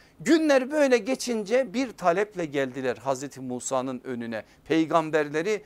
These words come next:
Hazreti Musa'ya aleyhisselam. Ne dediler? "Musa," dediler, "biz artık dayanamıyoruz tek çeşit yemeğe. Rabbine dua et,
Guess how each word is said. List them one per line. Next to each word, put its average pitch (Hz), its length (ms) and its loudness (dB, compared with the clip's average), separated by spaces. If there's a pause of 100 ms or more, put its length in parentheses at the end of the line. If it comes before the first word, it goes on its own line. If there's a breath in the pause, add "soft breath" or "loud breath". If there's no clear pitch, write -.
(100)
Hazreti 143 420 -2
Musa'ya 127 600 -2
aleyhisselam. 120 600 -4 (420)
Ne 247 200 4
dediler? 175 580 0 (540 soft breath)
"Musa," 226 400 0
dediler, 123 680 -6
"biz 247 140 -10
artık 185 460 0
dayanamıyoruz 156 760 -4
tek 156 260 -10
çeşit 131 400 -14
yemeğe. 107 460 -8 (680 soft breath)
Rabbine 202 560 8
dua 208 300 8
et, 226 460 0